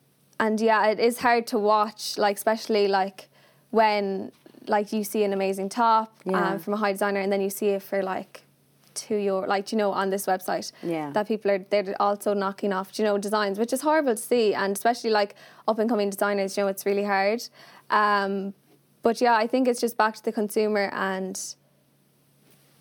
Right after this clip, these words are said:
Speaker 1: you know, like, really asking yourself the question before you shop.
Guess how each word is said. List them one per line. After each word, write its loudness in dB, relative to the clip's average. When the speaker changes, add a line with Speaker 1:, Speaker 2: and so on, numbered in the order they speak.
Speaker 1:
you 0
know, 0
like, -4
really 2
asking -4
yourself -6
the -8
question -6
before -4
you -4
shop. -6